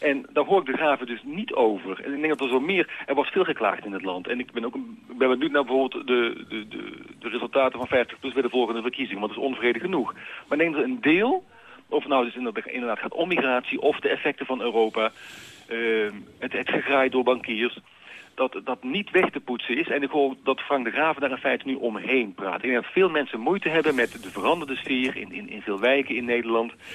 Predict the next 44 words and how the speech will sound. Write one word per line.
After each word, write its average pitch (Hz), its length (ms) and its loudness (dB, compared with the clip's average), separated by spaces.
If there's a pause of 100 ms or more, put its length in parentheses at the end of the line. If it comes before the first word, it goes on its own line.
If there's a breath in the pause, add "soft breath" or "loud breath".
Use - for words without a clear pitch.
(260 loud breath)
Dat 117 140 -2
we 101 80 0
andere 123 320 2
steden 107 200 0
als 104 120 -4
Volendam 101 640 2
dat 117 140 0
juist 113 240 4
niet 98 120 -12
wilden 127 340 0
en 107 80 -12
daarom 95 200 -8
ook 123 60 2
bijvoorbeeld 135 300 2
naar 127 260 2
P 117 40 -4
V 117 80 -10
V 117 140 0
uitwijken. 110 600 -2 (380 loud breath)
En 135 120 -4
dat 135 180 2
dus 123 120 -8
dat, 131 220 2 (180)
dat 127 160 -2
materiële 139 500 0
welvaart 160 680 2 (500 loud breath)
niet 185 300 -8
dus - 300 -4
alleen 147 360 2
maar 127 420 0 (260)
als 120 180 -2
norm 165 340 2
kan, 101 360 -2
eh, 95 120 -8
kan 113 140 -6
gelden 107 360 0
of - 140 -4
het 120 140 -8
goed - 240 -4
of 131 100 -4
slecht 160 220 2
gaat 113 220 -4
in 120 60 -6
Nederland. 117 460 -4